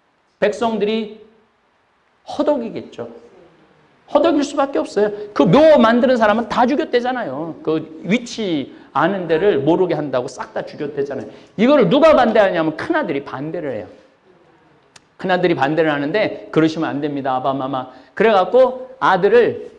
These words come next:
만리장성 쌓는데 내보내버려. 그래갖고 나중에 죽여버려. 예. 그러면서, 에, 또 여러분들 유명한 진시황 얘기는 불로초.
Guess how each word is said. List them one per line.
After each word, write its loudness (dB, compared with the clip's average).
만리장성 0
쌓는데 -6
내보내버려. -4
그래갖고 0
나중에 0
죽여버려. 0
예. -10
그러면서, 2
에, 2
또 6
여러분들 4
유명한 -2
진시황 -2
얘기는 -2
불로초. -8